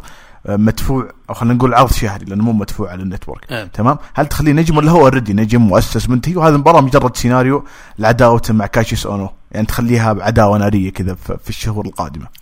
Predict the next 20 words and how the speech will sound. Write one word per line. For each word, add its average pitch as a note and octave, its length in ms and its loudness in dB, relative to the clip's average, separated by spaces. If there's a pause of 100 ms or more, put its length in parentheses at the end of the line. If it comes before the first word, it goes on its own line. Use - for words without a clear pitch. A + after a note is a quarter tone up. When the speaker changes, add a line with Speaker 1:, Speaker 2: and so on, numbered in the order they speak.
(260)
Speaker 2:
شوف، - 260 -10 (160)
أنا، E3 420 -6
أنا C#3+ 280 -8
أقول E3 220 -8
هذه D#3 180 -6
فيها C#3 260 -8
ذكاء. G#2+ 560 -12 (260)
آه، G#2 280 -10
ذكاء E3 320 -8
من D#3 180 -10
Triple A#2+ 380 -12
إتش - 400 -8
وال-، G#2 200 -8
والناس A2+ 380 -8
الموجودين G#2+ 440 -14
في G2 160 -16
إن G2 80 -14
إكس F#2+ 180 -12
تي، B2 240 -10
إنه A2 300 -10